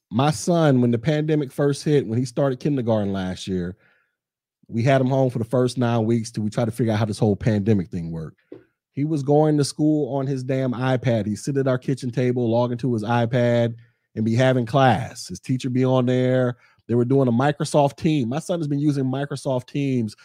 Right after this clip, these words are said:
since he was a kindergartner. I just started using Microsoft Teams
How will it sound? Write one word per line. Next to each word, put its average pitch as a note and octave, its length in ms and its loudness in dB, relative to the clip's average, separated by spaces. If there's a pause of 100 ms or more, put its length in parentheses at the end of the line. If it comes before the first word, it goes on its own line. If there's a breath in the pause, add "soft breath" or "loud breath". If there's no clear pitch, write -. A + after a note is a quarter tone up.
(160 loud breath)
since B2 200 -10
he C#3+ 100 -4
was B2+ 140 -2
a A#2+ 60 -8
kindergartner. A#2 720 -2 (680)
I C#3+ 140 0
just D#3+ 220 -2
started D3 260 2
using C3+ 260 2
Microsoft B2+ 580 -2
Teams B2+ 540 -2